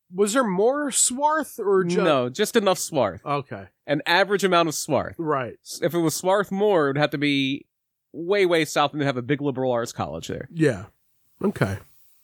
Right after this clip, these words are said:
Speaker 2: Bill got close enough to the body on the ground to see that the woman had been shot in the head. He then ran to the station wagon, its windows fogged up,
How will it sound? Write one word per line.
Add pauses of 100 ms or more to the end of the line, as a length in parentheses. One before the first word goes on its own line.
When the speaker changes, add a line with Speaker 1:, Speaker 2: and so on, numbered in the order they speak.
(360)
Speaker 2:
Bill
got
close
enough
to
the
body
on
the
ground
to
see
that
the
woman
had
been
shot
in
the
head. (440)
He
then
ran
to
the
station
wagon,
its
windows
fogged
up,